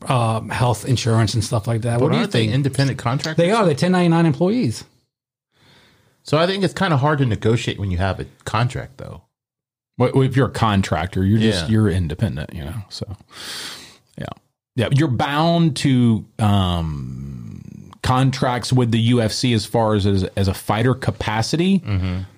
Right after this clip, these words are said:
Speaker 3: but your, your financial dealings are as an independent contractor.
Speaker 2: Yeah.
Speaker 3: It's kind of a weird situation that they have going on there, but, I mean, you know, I see both sides of it, okay? In other words, I, I,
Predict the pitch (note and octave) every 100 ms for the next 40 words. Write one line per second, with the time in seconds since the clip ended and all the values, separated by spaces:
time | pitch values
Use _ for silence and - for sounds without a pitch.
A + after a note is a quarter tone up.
0 | - G#2+ A#2+ A#2 A2 A#2 A#2 A2 G#2 -
1 | A2 G2+ - A#2+ A#2+ C3+ C3 A#2 A2 A#2
2 | A2 G#2+ G2+ F#2+ - C#2+ - - G#2 G2+
3 | F#2+ F#2 F2+ E2+ D#2 D2+ - C#2 - -
4 | - G2 E2+ D2+ - G#3+ G3 D#3+ D3 D3+
5 | D3 C#3 A#2+ F#2+ - - - C3 A2 F#2+
6 | F2+ - C2 - - G#2 G#2 A2 G#2+ A2
7 | G2+ G#2 A#2 A#2+ A2 D3+ E3+ C#3+ C3+ B2
8 | A2 - _ - - - - - D#3+ C#3
9 | B2+ - - _ _ D3+ C#3+ G#3 D#3+ D#3
10 | - A#2+ G2 D#2+ C2 _ - G#2 A#2+ A#2
11 | C#3 A#2+ A2+ - - A2+ - A#2+